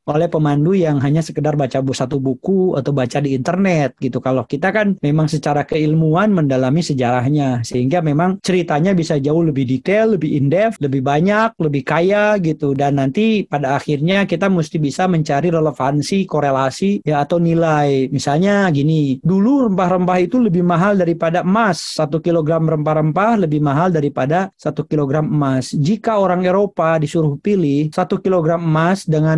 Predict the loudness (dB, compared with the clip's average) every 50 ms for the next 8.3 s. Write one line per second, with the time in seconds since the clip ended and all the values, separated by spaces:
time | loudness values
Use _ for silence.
0 | 0 0 -2 -4 -4 -4 -2 -2 0 0 0 0 0 0 2 2 0 0 0 0
1 | 0 0 0 0 0 0 0 0 2 2 2 0 0 0 0 0 0 0 0 0
2 | -2 -2 -2 -2 -2 -2 -2 0 0 0 0 0 2 2 2 2 2 0 0 -2
3 | -4 _ _ _ _ _ -4 -2 -2 -2 0 -2 -2 -2 -2 -2 0 0 0 0
4 | 0 0 0 0 -2 -2 0 0 0 0 0 0 0 0 0 0 0 0 0 0
5 | -2 -2 -2 -2 -2 0 0 0 2 2 2 2 2 0 2 2 2 0 2 2
6 | 2 2 2 2 2 0 0 0 0 0 0 2 2 2 2 2 0 0 -2 -4
7 | -4 -2 0 -2 0 0 0 0 2 2 2 2 2 2 0 0 0 0 0 0
8 | 0 0 0 0 2